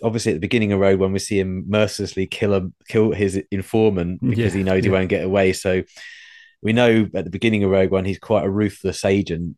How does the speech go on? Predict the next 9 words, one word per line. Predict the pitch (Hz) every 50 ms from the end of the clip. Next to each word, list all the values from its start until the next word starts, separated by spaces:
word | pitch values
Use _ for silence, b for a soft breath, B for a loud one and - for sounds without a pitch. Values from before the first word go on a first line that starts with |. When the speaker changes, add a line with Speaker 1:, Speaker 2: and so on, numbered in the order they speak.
| _ -
Speaker 1:
for | 107 95 - 92
the | 90 90
Speaker 2:
Yes, | 90 82 87
Speaker 1:
rebellion, | 90 90 87 87 87 85 85 87 87 87 - - _ _ _ _ _ _ _ _ _ _ _
Speaker 2:
yeah. | - - _ _ _ _ - 90
Speaker 1:
who's | 101 98 92 -
doing | - 104 104 101 95
things | - - 95 92 95 95 92 - - _ _ _ _ _ _ _ _ _ _ _ -
behind | 101 - - 107 101 98 95 95 90 76 - -